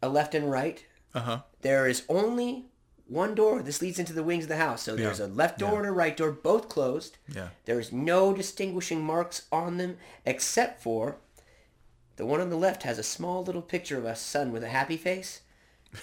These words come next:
Speaker 1: And the one on the right
Speaker 2: <laughs>
Speaker 1: has a moon with a frowny face.
Speaker 2: Uh, it feels like a trick, but I'm gonna go, of course, with the sun with the smiley face.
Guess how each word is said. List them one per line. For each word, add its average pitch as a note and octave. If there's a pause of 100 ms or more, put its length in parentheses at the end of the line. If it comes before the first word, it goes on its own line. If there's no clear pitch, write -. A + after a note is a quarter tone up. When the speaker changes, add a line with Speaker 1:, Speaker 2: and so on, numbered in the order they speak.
(180)
Speaker 1:
And A2+
the A#2
one C#3+
on D3
the C#3+
right F3 (220)
Speaker 2:
<laughs> -
Speaker 1:
has C#3
a C3+
moon E3
with E3+
a C#3+
frowny C#3+
face. - (800)
Speaker 2:
Uh, C3+ (3000)
it C#3+
feels D#3+
like F3
a D#3
trick, D#3
but A#2
I'm A2+
gonna A2+
go, A#2+ (120)
of A#2
course, B2+
with A2+
the G#2+
sun A#2+
with G#2
the A2+
smiley A#2+
face. -